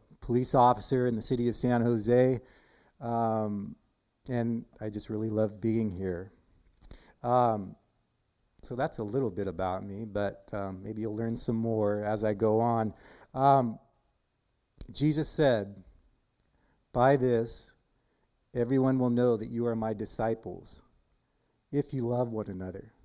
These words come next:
You guys, that's who we are.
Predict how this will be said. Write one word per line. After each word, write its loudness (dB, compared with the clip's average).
You -8
guys, 6
that's 6
who -2
we -2
are. 0